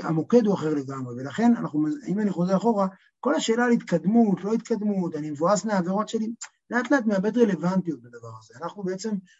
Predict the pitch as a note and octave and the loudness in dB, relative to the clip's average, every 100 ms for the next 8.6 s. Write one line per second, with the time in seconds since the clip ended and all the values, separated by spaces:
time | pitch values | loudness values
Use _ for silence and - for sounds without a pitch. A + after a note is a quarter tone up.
0 | _ - F3 G#3+ A#3+ F3+ E3+ - D#3+ D#3 | _ -10 -4 -2 -2 -2 -4 -6 -8 -8
1 | D3+ D#3 D#3 A3+ A#3+ G3 F3+ G#3+ F#3 F#3+ | -8 -4 0 2 2 2 0 0 0 0
2 | F#3 F3 E3+ D#3 C#3+ D3 F3 G#3 A#3+ - | 2 4 2 0 -4 -8 -2 0 0 -2
3 | _ _ _ C#3+ F3+ C4 A#3+ A3+ A3 G3 | _ _ _ -4 2 4 2 0 -2 -2
4 | F3+ E3 - _ - G3 F3+ - A#3 A#3+ | -6 -8 -12 _ -4 -2 -2 -4 0 4
5 | A#3+ G3 G3+ G#3+ F#3 G3+ A#3 B3 C4+ B3 | 4 4 -2 0 0 2 2 2 4 4
6 | A3+ A#3 A#3+ F#3 G3+ G3+ A3+ F#3+ G3 F#3+ | 4 2 2 0 -4 -4 -4 -4 -6 -8
7 | F3+ A3+ G3+ E3 D3 D3 E3+ G3 F3 - | 0 2 4 0 -2 -4 0 0 -2 -2
8 | E3 C3 C#3 C3 B2 A2+ | -4 -4 -12 -12 -12 -14